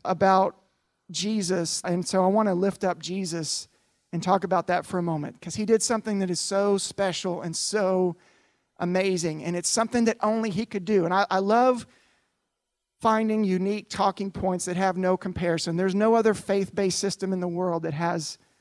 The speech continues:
a comparison like Jesus. Jesus is the only God that put skin on. None other claim that.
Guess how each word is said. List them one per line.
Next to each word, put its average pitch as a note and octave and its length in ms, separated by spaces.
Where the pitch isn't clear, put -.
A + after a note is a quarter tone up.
a F3 100
comparison F#3 640
like E3+ 160
Jesus. F#3+ 300
Jesus A3+ 340
is G#3+ 120
the G3+ 140
only G3+ 260
God F#3+ 300
that F3+ 80
put G3 200
skin F#3+ 320
on. D#3+ 260
None G3 220
other F3+ 240
claim F#3+ 460
that. D3+ 280